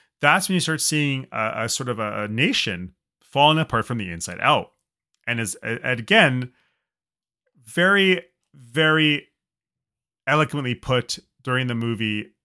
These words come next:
Leave the World Behind. And I'll, I, I mentioned that one because it just recently came out, and it's gross. Now, I didn't enjoy it,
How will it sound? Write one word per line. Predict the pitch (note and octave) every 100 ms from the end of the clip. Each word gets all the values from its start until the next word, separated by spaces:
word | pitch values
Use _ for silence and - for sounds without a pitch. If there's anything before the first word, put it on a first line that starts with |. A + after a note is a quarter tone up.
| _ -
Leave | C3+
the | A#2+
World | G#2 G#2+
Behind. | F2+ F2+ F2+ E2 - _ _ _ _ -
And | C#3 C3+
I'll, | - C#3+ - -
I, | C#3+
I | C#3+
mentioned | C3+ F3+ F#3 D3+
that | B2+
one | B2 A#2
because | A2 A2+ G2+
it |
just | A#2 F3+ -
recently | D3+ - C3+
came | - G#2+
out, | C3 B2 G2 _ _ _ _ _ _ _ _ _ _ - -
and | C3+ B2
it's | -
gross. | - C3+ C3+ - -
Now, | D3+ C#3+ C3 F#2+ - _ _ _ _ _ _ _ -
I | D3+
didn't | G3 F3+ C#3+
enjoy | G#2 G#2 A#2
it, | E3+ -